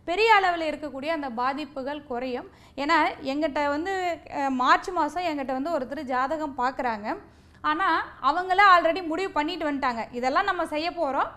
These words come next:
அவங்ககிட்ட கேட்டுட்டு நம்ம பண்ண போறோம்" அப்படின்னு சொல்லி அவங்களாவே முடிவு பண்ணிட்டு வந்துட்டாங்க. என்கிட்ட வந்து கேக்குறாங்க, "பையனுக்கு வண்டி வாங்கி கொடுக்கலாமா?" அப்படின்னு.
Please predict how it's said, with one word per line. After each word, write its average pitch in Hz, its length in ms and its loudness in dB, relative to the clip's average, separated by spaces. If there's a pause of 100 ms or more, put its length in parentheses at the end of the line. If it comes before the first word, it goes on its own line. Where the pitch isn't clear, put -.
(240)
அவங்ககிட்ட 381 440 2
கேட்டுட்டு 392 380 2
நம்ம 339 240 2
பண்ண 277 240 0
போறோம்" 240 380 -2
அப்படின்னு 285 200 -2
சொல்லி 294 240 -4
அவங்களாவே 381 560 4
முடிவு 370 260 -4
பண்ணிட்டு 320 380 -2
வந்துட்டாங்க. 226 360 -4 (340)
என்கிட்ட 349 300 0
வந்து 339 200 0
கேக்குறாங்க, 311 560 -2
"பையனுக்கு 359 540 -2
வண்டி 330 380 -2
வாங்கி 311 280 0
கொடுக்கலாமா?" 277 720 0
அப்படின்னு. 220 340 -6